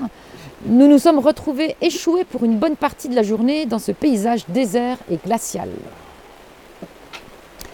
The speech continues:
Au moment même, je n'ai pas attaché d'importance à cet incident.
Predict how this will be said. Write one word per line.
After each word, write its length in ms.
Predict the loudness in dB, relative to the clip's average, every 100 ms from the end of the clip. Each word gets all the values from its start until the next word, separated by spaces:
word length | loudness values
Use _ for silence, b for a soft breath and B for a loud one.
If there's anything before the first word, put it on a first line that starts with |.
| -20 -20 -20 4
Au 120 | 8
moment 360 | 10 10 8 6
même, 560 | 6 4 4 2 0 -6 -16 -20 -20 -20 -20 -20 -20 -20 -20 -20 -20 -8
je 160 | 2 6
n'ai 160 | 6
pas 280 | 4 4 6
attaché 320 | 4 2 0
d'importance 580 | -2 -2 -4 -4 -4 -2
à 40 |
cet 240 | -2 -2 -2
incident. 480 | -6 -4 -2 0